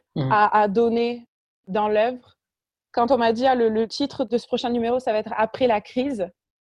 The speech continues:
Speaker 2: c'est comme si j'essayais de revenir à toutes les choses qui m'avaient marquée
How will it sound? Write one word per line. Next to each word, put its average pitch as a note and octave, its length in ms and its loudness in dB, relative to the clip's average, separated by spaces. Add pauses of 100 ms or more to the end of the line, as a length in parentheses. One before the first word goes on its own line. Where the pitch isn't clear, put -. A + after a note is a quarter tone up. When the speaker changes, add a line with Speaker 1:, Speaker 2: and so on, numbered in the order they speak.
(140)
Speaker 2:
c'est A#3+ 100 -10
comme C4 140 2
si B3+ 160 -8
j'essayais B3+ 520 0
de G#3+ 200 -2
revenir A#3 760 0
à G#3 200 0
toutes B3+ 240 -8
les A#3 120 -2
choses B3+ 340 -6
qui - 140 -12
m'avaient G3+ 240 -4
marquée G#3+ 540 -4